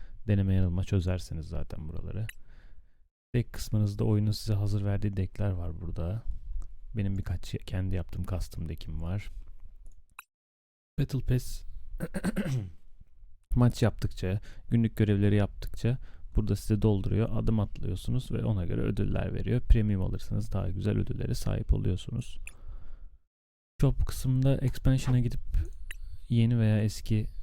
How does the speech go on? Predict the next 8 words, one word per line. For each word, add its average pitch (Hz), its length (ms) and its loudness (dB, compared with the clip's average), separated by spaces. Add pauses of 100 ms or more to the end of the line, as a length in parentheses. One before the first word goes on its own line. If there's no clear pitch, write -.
(240)
Steam 104 240 2
Deck'leri 98 340 0
alabilirsiniz. 101 960 -2
Hala 107 280 2
Sun 107 240 0
and 101 160 4
Moon 104 220 2
gelmedi. 98 600 0